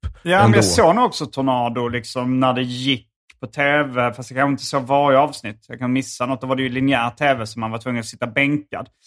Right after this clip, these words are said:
Speaker 1: Och då hade jag kanske kommit till puberteten och ville vara ute och dricka folköl eller någonting.
Speaker 2: Mm.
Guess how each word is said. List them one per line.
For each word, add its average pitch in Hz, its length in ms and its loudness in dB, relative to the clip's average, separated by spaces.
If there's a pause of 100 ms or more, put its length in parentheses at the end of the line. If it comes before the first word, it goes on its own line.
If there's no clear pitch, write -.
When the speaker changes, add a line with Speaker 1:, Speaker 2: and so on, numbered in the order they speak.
(180)
Speaker 1:
Och 127 80 -4
då 127 120 4
hade 127 120 0
jag 123 140 4
kanske 123 220 -4
kommit 123 180 -2
till 113 120 -6
puberteten 117 760 -4
och 113 120 -6
ville 113 120 -6
vara 113 140 -2
ute 110 240 -8
och 107 320 -2 (640)
dricka 113 200 -6
folköl 117 520 -4
eller 117 100 -4
någonting. 110 300 0
Speaker 2:
Mm. 92 120 2